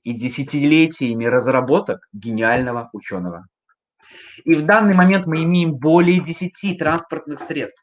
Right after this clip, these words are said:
менее чем за пять лет. Десять транспортных средств, которые, э, более десяти, которые и пассажироперевозками занимаются, и грузоперевозками. То есть в две тысячи шестнадцатом году, когда я узнал об этом проекте, ещё не было в железе ничего.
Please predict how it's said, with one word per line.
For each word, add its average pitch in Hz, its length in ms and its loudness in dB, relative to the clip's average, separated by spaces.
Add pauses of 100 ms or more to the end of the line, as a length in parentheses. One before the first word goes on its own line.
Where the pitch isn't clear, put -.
(120)
менее 160 500 0
чем 160 200 -6
за 139 120 2
пять 139 300 0
лет. 104 240 -4 (340)
Десять 123 640 -2
транспортных 147 640 -2
средств, - 380 -2 (260)
которые, 143 720 4 (400)
э, 123 200 2
более 143 260 4
десяти, 120 460 -10 (120)
которые 139 360 -2
и 156 200 -8
пассажироперевозками 202 1400 -4
занимаются, 196 720 0 (500)
и 175 300 -2
грузоперевозками. 120 1040 0 (180)
То 170 60 4
есть 170 160 2 (200)
в 139 80 -14
две 175 120 0
тысячи 254 160 0
шестнадцатом 226 400 -2
году, 190 200 4
когда 185 220 2
я 185 80 2
узнал 185 220 4
об 180 80 2
этом 180 180 0
проекте, 151 460 0
ещё 151 260 -4
не 208 220 4
было 156 200 2
в 127 80 -6
железе 175 440 0
ничего. 110 500 -4